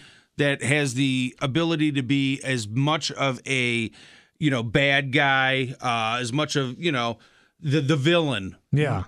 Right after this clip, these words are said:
Speaker 1: as Cody. So I would definitely not be surprised if he gets evicted on Thursday that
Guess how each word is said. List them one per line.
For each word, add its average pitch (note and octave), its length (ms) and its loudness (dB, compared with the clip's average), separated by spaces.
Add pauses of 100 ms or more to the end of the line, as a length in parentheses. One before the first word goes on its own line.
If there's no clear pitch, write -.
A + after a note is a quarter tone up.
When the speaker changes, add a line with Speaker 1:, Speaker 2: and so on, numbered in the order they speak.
Speaker 1:
as C#3 240 0
Cody. A2+ 520 -2
So D#3 180 0
I D3+ 140 2
would C#3+ 240 -2
definitely C#3 420 0
not A#2 240 0
be A#2 100 -2
surprised A#2 640 -4
if G#3 320 2
he G#3 140 2
gets E3 240 -2
evicted D#3 400 -2
on C#3+ 160 0
Thursday C3 520 0
that A2+ 200 -2